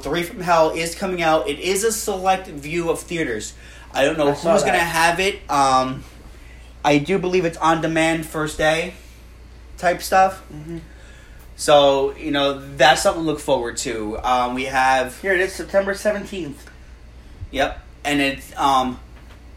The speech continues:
Speaker 1: also th-, this October, there's not a lot opening for Halloween, but the stuff that is, is, uh, Maleficent two, which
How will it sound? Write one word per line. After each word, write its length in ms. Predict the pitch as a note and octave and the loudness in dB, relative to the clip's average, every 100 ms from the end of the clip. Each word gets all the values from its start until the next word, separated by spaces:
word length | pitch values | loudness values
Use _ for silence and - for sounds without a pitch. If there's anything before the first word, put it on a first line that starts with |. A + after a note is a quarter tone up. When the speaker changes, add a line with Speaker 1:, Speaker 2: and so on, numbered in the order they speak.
| C3 | 2
Speaker 1:
also 580 | D#3 F3 - D4+ F3 D3+ | 2 2 2 2 2 0
th-, 140 | - | -10
this 200 | E3 E3 | -10 -2
October, 760 | E3 D#3 - E3 D3+ D3+ D3+ D3 - - - - - | 2 2 0 -2 0 0 0 -4 -12 -18 -16 -16 -10
there's 160 | C#3+ C#3+ | -8 2
not 140 | G#3+ | 2
a 60 | B3 | 4
lot 240 | A3+ G#3+ | 2 2
opening 280 | G3+ G3 A3 | 2 -4 -6
for 60 | G#3 | 0
Halloween, 600 | G3+ G#3 G#3+ G#3+ A3 G#3+ - - - - - - - | 2 2 0 -2 -4 -8 -14 -16 -14 -14 -18 -20 -8
but 80 | D3 | -4
the 80 | D3 | -4
stuff 320 | - F3 E3+ | 2 2 2
that 140 | D#3 | -2
is, 500 | C#3+ E3 E3+ F3 E3+ | 0 0 2 0 -2
is, 440 | - C3+ B2+ B2 B2 | -4 -4 -2 -2 -2
uh, 300 | B2 A#2 A#2+ | 0 2 0
Maleficent 720 | B2 C#3 C#3+ C#3+ - C3 - | -2 -2 -4 -6 -8 -8 -8
two, 300 | - F3 B2 | -4 -2 -2
which 460 | A2 B2+ B2 - | -6 -8 -8 -12